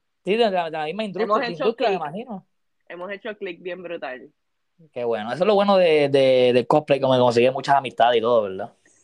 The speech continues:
Speaker 2: Sí, sí. Realmente yo he hecho muchas amistades en el mundo del cosplay que nunca imaginé que, que eso iba a pasar, ¿verdad? Porque todos, pues, tenemos nuestras diferencias de edades, vivimos en diferentes pueblos,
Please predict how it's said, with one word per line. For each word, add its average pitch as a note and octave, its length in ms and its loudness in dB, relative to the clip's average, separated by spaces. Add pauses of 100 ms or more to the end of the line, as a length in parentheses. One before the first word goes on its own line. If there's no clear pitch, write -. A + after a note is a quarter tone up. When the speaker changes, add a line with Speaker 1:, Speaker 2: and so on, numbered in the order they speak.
(120)
Speaker 2:
Sí, F3+ 420 -10
sí. D#3 520 -14
Realmente E3 600 -8
yo F3 80 -6
he E3 40 -4
hecho F#3+ 200 -12
muchas F#3 340 -14
amistades F3 640 -6 (280)
en F#3 140 -6
el F#3 60 -4
mundo F3 220 -6
del E3+ 160 -4
cosplay F#3+ 400 -8
que E3+ 240 -2
nunca E3+ 420 -4
imaginé G#3 460 -6
que, F#3 560 -4
que F#3 120 -18
eso F#3+ 180 -16
iba F3+ 140 -12
a F3+ 40 -16
pasar, F3+ 320 -14
¿verdad? F3 380 -4
Porque F#3+ 260 -8
todos, D#3 260 -14
pues, F#3+ 180 -14
tenemos D#3+ 420 -12
nuestras F3 340 -14
diferencias D#3+ 560 -12
de D#3 120 -8
edades, F3 680 0
vivimos D#3+ 400 -12
en E3 100 -12
diferentes E3 600 -12
pueblos, E3+ 800 -8